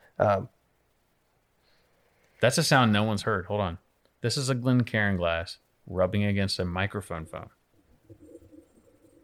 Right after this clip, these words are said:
Speaker 2: Nobody's ever heard that.
Speaker 1: And they're not going to 'cause I'm gonna cut it out.
Speaker 2: <laughs> Don't cut it out. Leave it in. It's good.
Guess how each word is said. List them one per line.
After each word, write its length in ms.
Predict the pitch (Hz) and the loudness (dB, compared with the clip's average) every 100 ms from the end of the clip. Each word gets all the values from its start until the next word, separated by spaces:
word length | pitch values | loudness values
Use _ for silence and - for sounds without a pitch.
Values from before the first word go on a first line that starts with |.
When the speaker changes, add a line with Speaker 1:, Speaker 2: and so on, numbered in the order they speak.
| _ _ - 240 _ - _ _ _ _ _ _ _ _ _ _ _ _ - | _ _ -20 -20 _ -20 _ _ _ _ _ _ _ _ _ _ _ _ -8
Speaker 2:
Nobody's 240 | 107 135 | -4 -2
ever 160 | 120 92 | -2 -2
heard 120 | - | -6
that. 180 | 85 110 - - _ _ _ _ _ _ - | -8 -8 -10 -18 _ _ _ _ _ _ -6
Speaker 1:
And 120 | 107 | 0
they're 80 | 110 | 2
not 180 | 110 104 | 4 4
going 160 | 113 104 | 2 2
to 100 | 95 | 0
'cause 80 | 98 | 2
I'm 80 | |
gonna 120 | 104 - | 2 2
cut 200 | - 113 | 4 4
it 60 | |
out. 160 | 101 98 | 4 4
Speaker 2:
<laughs> 0 | |
Don't 140 | 214 214 | 4 6
cut 140 | 240 | 6
it 100 | 226 | 6
out. 160 | 277 147 | 6 6
Leave 140 | 170 | 4
it 80 | 180 | 4
in. 120 | 226 | 4
It's 140 | 139 | 2
good. 280 | - 220 - | 0 0 -2